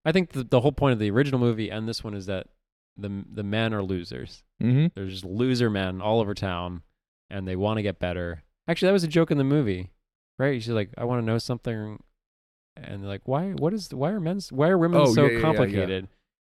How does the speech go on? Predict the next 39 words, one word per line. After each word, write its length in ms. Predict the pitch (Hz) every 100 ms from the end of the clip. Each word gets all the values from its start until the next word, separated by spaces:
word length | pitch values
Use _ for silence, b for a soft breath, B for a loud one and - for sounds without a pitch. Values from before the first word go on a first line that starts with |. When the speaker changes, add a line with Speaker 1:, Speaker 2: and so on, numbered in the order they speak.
| -
Speaker 1:
And 140 | 107
he's 120 | 110 110
Speaker 2:
It's 80 |
Speaker 1:
like, 100 | - 101
Speaker 2:
like 80 |
they're 100 | -
Speaker 1:
"Well, 160 | 175 285
it's 80 | 294
Speaker 2:
just 140 | 113
Speaker 1:
actually 200 | 262 113
Speaker 2:
'cause 80 | 113
Speaker 1:
'cause 60 | 120
Speaker 2:
men, 20 |
Speaker 1:
men 180 | 143 156
are 40 | 156
stupid." 440 | 143 127 - 160
Speaker 2:
<laughs> 100 | 156
Men 100 | 165
are 80 | 185
simple. 480 | - 135 117 104 98
Speaker 1:
<laughs> 20 |
Speaker 2:
It 260 | 139 135 165
Speaker 1:
Yeah. 120 | 147
Speaker 2:
only 160 | 190 185
seems 300 | 254 269 170
that 180 | 156 123
way 160 | 139
'cause 220 | 151 139
men 160 | 127 123
are 60 | 139
so 160 | 131
simple. 340 | 127 120 98 -
Speaker 1:
That's 80 |
a 60 | 302
good 180 | 131 98
bit. 240 | 104 120 _ -
Speaker 2:
That 120 | 208
was 140 | 214
good. 300 | 151 139 127